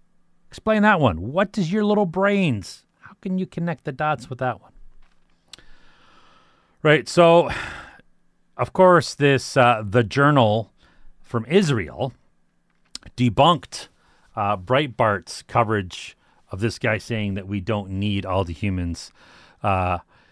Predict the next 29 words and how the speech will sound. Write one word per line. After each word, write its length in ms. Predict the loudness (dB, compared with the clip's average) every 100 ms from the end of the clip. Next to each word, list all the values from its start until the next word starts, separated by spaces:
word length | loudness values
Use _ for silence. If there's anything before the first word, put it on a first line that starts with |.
| _ _
he 100 | -4
spills 360 | 2 4 4
the 60 | 2
beans. 320 | 0 2 2
"We 120 | 0
just 320 | 2 2 2
don't 380 | 4 4 4 0
need 280 | 0 0 0
the 80 | -2
vast 380 | 2 2 0 -2
majority 420 | -2 2 2 0
of 40 |
the 60 | 0
population. 960 | 2 2 2 0 0 0 -2 0 -2 -6 _ _ _ -2
It's 240 | -2 -2 _ _
debunked." 760 | 2 4 6 4 0 -12 -16 -18 _ -20 -20 _ _ _ _ _ _ _
Debunked. 840 | 2 2 4 4 6 4 2 -8 -4
Big 200 | -2 2
words, 300 | 2 2 0
debunked. 640 | -2 0 4 6 6 2
A 100 | -4
quote 380 | -4 2 2 4
by 180 | 2 4
him 300 | 4 2 0 -6 -20 -20 -20 -20 _
will 140 | 2 2
replace 440 | 2 2 2 0
is 180 | -4 0
missing 380 | -2 0 -2 0
context. 800 | 0 0 2 0 -2 -14 -20